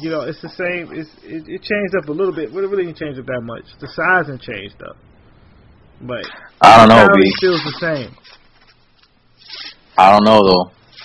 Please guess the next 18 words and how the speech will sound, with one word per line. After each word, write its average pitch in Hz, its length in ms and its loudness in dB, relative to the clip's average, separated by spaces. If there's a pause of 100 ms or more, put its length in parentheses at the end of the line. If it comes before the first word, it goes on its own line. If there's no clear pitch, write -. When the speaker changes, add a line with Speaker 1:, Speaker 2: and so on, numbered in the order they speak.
(120)
Speaker 2:
I 92 140 4
don't 101 100 2
know. 101 200 4
I 127 160 10
think 160 400 4
there 135 220 6
was 131 160 8
an 117 100 2
element 113 640 2
of 95 240 2
digging 104 340 0
that 90 80 4
I 90 100 8
don't 92 220 2
see 90 240 -2
as 85 100 -4
much 87 300 -4
now. 87 320 2